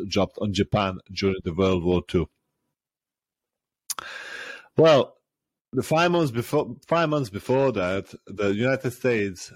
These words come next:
they lost their supremacy when the Soviet Union successfully detonated an atomic bomb. And the test site in Kaz-, at, at the test site in Kazakhstan. Um, and then a few weeks after that, um, um,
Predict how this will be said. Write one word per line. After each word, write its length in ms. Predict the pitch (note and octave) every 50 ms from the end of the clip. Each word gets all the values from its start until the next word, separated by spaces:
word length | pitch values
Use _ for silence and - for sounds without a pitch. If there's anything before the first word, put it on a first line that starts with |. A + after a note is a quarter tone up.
| - -
they 160 | G2 G#2 A2
lost 280 | G#2+ A2+ A2+ A2 G#2 F#2+
their 180 | G#2+ G2+ G2+ G2
supremacy 880 | - - - - - B2 B2 A#2 A2+ G#2 - - G2 F2 E2+ E2 E2 -
when 200 | - G#2+ G#2 G2+
the 80 | G2 F#2+
Soviet 360 | - B2 A2+ G#2+ G#2+ - -
Union 180 | A#2+ A2+ G#2+
successfully 560 | F#2+ - G2 - - B2 A2 - - - G2 F2+
detonated 460 | E2+ G#2+ G2+ - G#2+ G2 F2+ - -
an 120 | F#2 F#2
atomic 300 | F2+ - F#2+ F#2+ F2+ E2+
bomb. 260 | D2+ F2+ F2 E2+ C#2+ - _ _ _ _ - - _ _ _ - - _ _ _ _ _ _ _ _ -
And 120 | A2 A2
the 60 | A2
test 340 | G#2+ - D3 D3+ D3 C#3 -
site 260 | - C#3 B2 A2+ -
in 100 | A#2 G#2+
Kaz-, 380 | - - C3 A#2+ G2+ G2+ F#2+ - - E2+ F#2 F#2 - -
at, 180 | G2+ G#2 F#2+ - _ -
at 280 | A#2+ B2 B2 - - -
the 160 | G#2 A2+ A2 G2+
test 280 | - A#2+ A2 G#2 -
site 300 | - A2+ G#2+ G2+ - -
in 200 | F#2 - E2+ D#2+
Kazakhstan. 580 | - - G#2+ G2 F#2+ F#2 - - E2+ D#2+ D#2+ D#2 - - - - _ _ _ _ _ _ _ - - - - - - _ _ _ _ _ -
Um, 500 | A2 A2+ A#2 A2+ A2+ A2+ A2 G#2+ G#2 - _ _ _ _ _ _ -
and 260 | - B2+ C3+ B2+ B2
then 240 | C#3 D3 D3 C#3+ C#3 -
a 300 | - C3 C#3 C#3 C3+ -
few 220 | - - - D3+ D3
weeks 340 | C#3+ D3+ D3+ C3+ - - -
after 280 | C#3 C3+ C3+ - A#2
that, 340 | G2 G2+ F#2+ F#2+ G2 G2 - - -
um, 500 | F2+ G#2 G2 F#2 F#2 F#2 F#2 F2+ F2+ - _ - - F#2
um, 600 | F#2 F#2 F2+ F2 E2+ E2+ D#2+ D#2+ E2 E2 D#2+ -